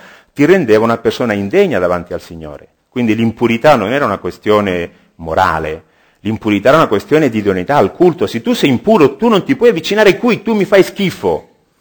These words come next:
Quindi loro avevano fatto questo insieme, questa, de norme che la gente viveva sempre con questa ansia continua dell'impurità. Però dicevano, "Anche se questo vi fa stare in ansia,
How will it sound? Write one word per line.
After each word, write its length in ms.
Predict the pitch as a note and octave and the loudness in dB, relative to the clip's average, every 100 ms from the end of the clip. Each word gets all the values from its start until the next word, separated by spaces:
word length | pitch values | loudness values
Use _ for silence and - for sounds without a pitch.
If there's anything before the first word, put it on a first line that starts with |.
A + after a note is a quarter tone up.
| _ _ - _ | _ _ -20 _
Quindi 280 | - F#3 D3+ | -2 0 4
loro 260 | E3 A#3+ F#3 | 6 8 8
avevano 380 | C#3+ G3 D#3 | 6 4 2
fatto 360 | B2 F3 F#3+ A2+ | 2 2 2 0
questo 320 | F#3+ A3+ - | 2 0 0
insieme, 580 | A2+ G#2 - C#4 D#3 A2 | -2 -4 0 2 2 0
questa, 340 | A#2+ - G#2+ F2+ - A1+ | -4 -4 -4 -4 -16 -20
de 220 | D2+ F2+ | -18 -8
norme 460 | G#2 G3+ C#3 A2+ G2+ | 2 4 4 2 -2
che 300 | A2 F2+ - _ _ _ | -4 -4 -8 _ _ _
la 200 | D#2+ E2+ | -12 -10
gente 320 | - A3 G#3+ | -2 -2 -2
viveva 200 | A2+ C3 | -2 -2
sempre 280 | - F3+ E3 | 0 -2 -2
con 160 | F#2 E2+ | -6 -6
questa 420 | A2+ - F#2+ F2+ - _ _ | -6 -4 -2 -4 -6 _ _
ansia 540 | A#2+ G#3 F#3 - G2 | -2 0 0 -2 -4
continua 500 | - F#2 F#2 A3+ D#3 | -2 -6 -4 -4 -2
dell'impurità. 720 | F2 E2+ E2 - D2+ - C#2 - _ _ | -4 -8 -12 -16 -18 -18 -20 -20 _ _
Però 200 | G#3 B3+ | 6 6
dicevano, 380 | A3 F#3+ D3+ - | 6 6 4 4
"Anche 300 | C4 C#4 - | 2 4 2
se 140 | E3 | 2
questo 340 | E3 G3 - | 6 4 4
vi 80 | C#3+ | -2
fa 160 | A#2+ A#2 | 0 -2
stare 300 | - G2+ F2 | 0 -2 -2
in 80 | D2+ | -6
ansia, 640 | D2 - D#3 F#3+ A#3+ - | -8 -6 0 0 0 -10